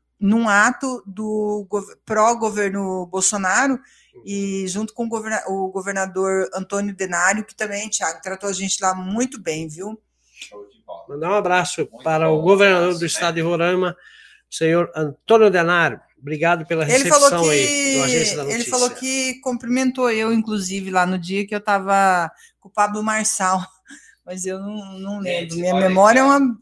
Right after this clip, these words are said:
Speaker 2: Olha aqui,
Speaker 1: beleza.
Speaker 2: Camila.
Speaker 1: Ah.
Speaker 2: O Joandre Moreno Castanho, boliviano, está participando aqui da live também.
Speaker 3: Opa.
Speaker 2: Disse, venezuelano, perdão.
Speaker 3: Sim.
Speaker 2: Disse, "Muito obrigado, Brasil."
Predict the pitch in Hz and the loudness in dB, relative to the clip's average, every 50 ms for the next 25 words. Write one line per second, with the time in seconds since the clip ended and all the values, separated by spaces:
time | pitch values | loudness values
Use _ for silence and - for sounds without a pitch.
0 | - 190 - - - - 220 220 208 185 170 160 156 151 147 151 156 156 147 - | -12 -14 -14 -10 -4 -2 0 0 0 -2 -2 -4 -4 -4 -6 -6 -8 -10 -10 -10
1 | 190 190 196 190 175 165 160 147 - - 165 165 165 165 170 170 170 - 135 131 | -10 -8 -6 -6 -4 -4 -4 -6 -6 -6 -8 -14 -18 -20 -18 -18 -20 -20 _ -16
2 | 127 123 123 131 139 139 147 151 _ _ _ - 139 135 - - - 165 160 143 | -14 -12 -12 -12 -14 -14 -18 -20 _ _ _ -16 -14 -14 -14 -16 -16 -16 -16 -16
3 | 151 156 156 156 _ _ _ 123 127 127 127 127 _ 120 110 107 110 - - _ | -16 -20 -20 _ _ _ _ -16 -16 -14 -16 -18 _ -14 -12 -12 -12 -14 -16 _
4 | _ _ _ - - - 113 110 - - - 110 107 107 _ 107 107 104 104 104 | _ _ _ -20 -18 -16 -18 -18 -18 -20 -20 -20 -20 _ _ _ -14 -12 -10 -8
5 | 104 107 - - _ _ _ _ 104 110 - - _ _ _ 165 175 185 - - | -10 -10 -12 -16 _ _ _ _ -20 -20 -20 -20 _ _ _ -4 -4 -4 -2 -2
6 | - 131 107 127 123 127 - - 135 131 123 120 113 - _ _ _ _ _ _ | -2 -2 -4 -6 -14 -18 -18 -16 -16 -16 -16 -16 -18 -20 _ _ _ _ _ _
7 | _ _ _ _ _ _ _ _ _ _ _ 131 135 139 143 131 135 123 110 110 | _ _ _ _ _ _ _ _ _ _ _ -16 -16 -14 -14 -16 -16 -14 -12 -10
8 | 113 113 113 - - 101 - - - 87 - - - - - 165 156 143 - _ | -10 -12 -14 -16 -20 -20 -16 -16 -16 -16 -14 -10 -10 -8 -6 -6 -8 -8 -10 _
9 | _ _ _ _ _ _ _ 113 120 120 120 - 131 127 110 104 101 120 165 185 | _ _ _ _ _ _ _ -20 -20 -18 -18 -16 -14 -14 -16 -16 -18 -20 -20 -20
10 | 185 - 170 151 135 131 127 113 113 117 - - - - 127 123 120 - - - | -18 -16 -16 -14 -14 -12 -8 -6 -6 -6 -8 -8 -12 -16 -16 -16 -16 -16 -18 -20
11 | - - | -20 -20